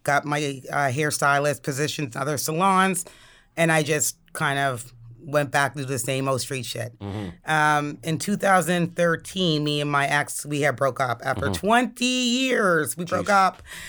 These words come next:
Speaker 1: And, um, that's when I hit rock bottom.
Speaker 2: Mm.
Speaker 1: Um, I was kinda, like, back on, not kinda, I was
Speaker 2: Mm-hmm.
Speaker 1: back on welfare. I was food banking it. I had no vehicle. And if you knew me before that,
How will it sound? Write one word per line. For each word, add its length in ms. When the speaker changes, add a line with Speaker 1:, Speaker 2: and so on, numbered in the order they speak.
Speaker 1:
And, 380
um, 400
that's 220
when 100
I 80
hit 260
rock 240
bottom. 460
Speaker 2:
Mm. 600
Speaker 1:
Um, 440
I 260
was 400
kinda, 260
like, 240
back 300
on, 280
not 240
kinda, 420
I 80
was 220
Speaker 2:
Mm-hmm. 80
Speaker 1:
back 220
on 160
welfare. 580
I 140
was 180
food 240
banking 400
it. 140
I 60
had 200
no 180
vehicle. 840
And 100
if 140
you 80
knew 100
me 140
before 380
that, 400